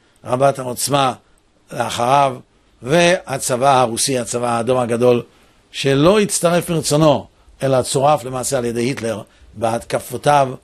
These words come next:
הבוגדניות בברית המועצות בתחילת, אה, בסוף יוני אלף תשע מאות ארבעים ואחת במבצע ברברוסה.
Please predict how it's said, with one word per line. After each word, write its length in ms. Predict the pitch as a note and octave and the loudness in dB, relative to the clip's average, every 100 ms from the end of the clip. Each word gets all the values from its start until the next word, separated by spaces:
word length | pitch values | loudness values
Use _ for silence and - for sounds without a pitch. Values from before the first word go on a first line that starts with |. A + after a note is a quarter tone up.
| _ _ _ - | _ _ _ 0
הבוגדניות 1600 | B2+ B2+ B2+ B2 - _ _ A2+ B2+ A#2 B2+ C3 C#3+ C3+ - - _ _ _ _ | 4 6 4 2 -4 _ _ -4 -2 2 2 4 4 2 -2 -18 _ _ _ _
בברית 380 | G#2 A2+ C3 B2+ | -10 -4 -4 -2
המועצות 640 | A#2 A2+ G#2 C#3 B2+ - - _ _ - | -4 -4 -2 2 2 0 -14 _ _ -12
בתחילת, 680 | G#2 - - C3 C#3 C3+ - _ _ _ _ _ _ - _ - | -8 -6 -2 0 0 -2 -14 _ _ _ _ _ _ -20 _ -8
אה, 720 | A2+ A2 G#2+ A2 G#2+ G#2 G#2+ | -6 -4 -4 -2 -2 -4 -4
בסוף 320 | G#2+ A2+ D#3 A2 | -2 2 2 4
יוני 340 | D#3+ C3+ G#2+ - _ _ | 4 4 0 -8 _ _
אלף 140 | A#2+ G#2+ | -6 -2
תשע 160 | - | 0
מאות 140 | C3+ B2 | 0 0
ארבעים 280 | A#2 A#2+ | -2 -2
ואחת 400 | A2+ A2 D#3+ D#3+ B2+ - _ - | -2 0 2 2 0 -8 _ -14
במבצע 480 | A#2+ A#2 G2 - | -10 -10 -8 -4
ברברוסה. 640 | A2+ G#2+ G2+ F#2 F2 - | -2 -2 -4 -4 -6 -8